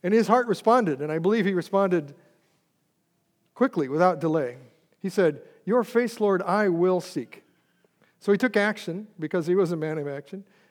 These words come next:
uh, in doing so. He committed himself to seek the Lord. May we all have what Charles Spurgeon referred to as a holy readiness. That's what Spurgeon called it.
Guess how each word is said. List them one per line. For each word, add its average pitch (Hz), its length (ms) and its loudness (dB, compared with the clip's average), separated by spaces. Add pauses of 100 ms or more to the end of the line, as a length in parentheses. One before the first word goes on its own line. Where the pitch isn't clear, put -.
(220)
uh, 156 140 -6
in 175 180 -4
doing 175 260 4
so. 139 180 -10
He 135 80 -6
committed 240 360 2
himself 175 440 -2 (260)
to 160 80 -8
seek 214 260 -6
the 180 80 -4
Lord. 127 320 -8 (640)
May 214 180 4
we 220 220 2
all 185 240 2
have 180 380 0 (200)
what 175 240 -4
Charles 202 300 2
Spurgeon 175 420 0
referred 147 360 -4
to 151 160 -6
as 151 180 -4
a 151 120 0
holy 254 440 2
readiness. 170 760 2 (600)
That's 170 120 -12
what 156 120 -8
Spurgeon 143 400 -4
called 117 240 -8
it. - 160 -20